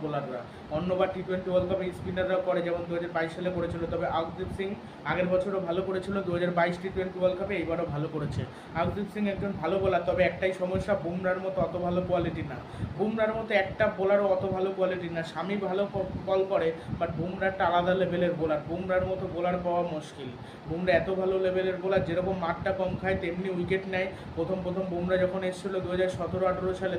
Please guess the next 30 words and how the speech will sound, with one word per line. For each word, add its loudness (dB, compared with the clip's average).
তখন -2
তো -2
মানে -2
তার 4
বল 0
খেলতেই -2
পারতো -2
না 0
সকলে, -4
মানে -2
যা 2
সমস্যায় 0
পড়তো -2
তার 4
বল 0
খেলতে, -2
তার 2
বল 2
মানে 0
খেলা 2
খুবই -4
চাপের 0
হয়ে -2
যেত। -10
এটা 2
মানে -4
সেটাই, 2
দেখা 0
যাক 2
এখন -2